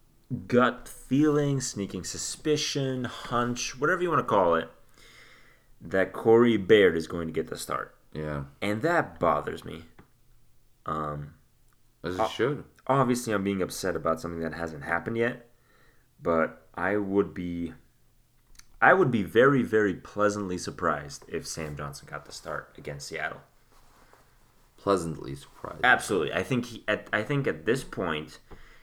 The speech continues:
Speaker 1: it's, we have a dude who has, you know, he is a D P striker signing. Um,
Speaker 2: Handpicked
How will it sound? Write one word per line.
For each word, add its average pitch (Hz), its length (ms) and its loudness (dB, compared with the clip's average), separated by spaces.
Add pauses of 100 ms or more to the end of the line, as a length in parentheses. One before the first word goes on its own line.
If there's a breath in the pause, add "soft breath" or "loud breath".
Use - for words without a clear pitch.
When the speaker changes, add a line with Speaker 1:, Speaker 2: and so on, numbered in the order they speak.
(180 loud breath)
Speaker 1:
it's, 85 280 -4
we 92 200 -2
have 98 180 4
a 92 40 0
dude 80 420 -2 (160)
who 82 560 -2
has, 76 300 -8 (420)
you 120 100 -8
know, 82 140 -6
he 95 260 -6
is 98 160 -2
a 95 100 0
D 98 380 -8
P 98 540 -4 (100)
striker 90 720 0
signing. 76 720 -6 (600 loud breath)
Um, 71 580 -2
Speaker 2:
Handpicked 117 1080 -2